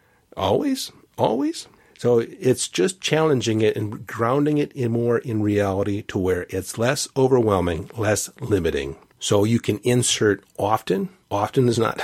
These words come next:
<laughs> as pervasive as always. Often it happens, frequently.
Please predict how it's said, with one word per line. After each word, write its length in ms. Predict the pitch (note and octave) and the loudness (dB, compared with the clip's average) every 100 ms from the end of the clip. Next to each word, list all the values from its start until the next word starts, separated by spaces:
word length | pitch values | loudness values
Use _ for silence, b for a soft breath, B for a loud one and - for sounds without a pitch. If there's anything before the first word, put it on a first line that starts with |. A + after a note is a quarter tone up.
| - | -4
<laughs> 140 | - - | -4 -2
as 220 | A#2+ G2+ | 0 2
pervasive 520 | A#2 G#2 G#2 - G2+ | 2 4 2 2 0
as 140 | F#2+ E2+ | 0 -2
always. 500 | E2+ F2 - - - B B B B B B _ - _ | -4 -2 -4 -8 -14 B B B B B B _ -20 _
Often 440 | - G2 - A2+ A2 | -4 -4 0 0 0
it 120 | A2+ | 0
happens, 560 | A2+ A2+ - C3 C3 - b b | 0 0 -2 -6 -6 -12 b b
frequently. 760 | - A2 G#2+ A#2+ A2+ A#2+ C#3 | -6 -2 0 2 2 0 0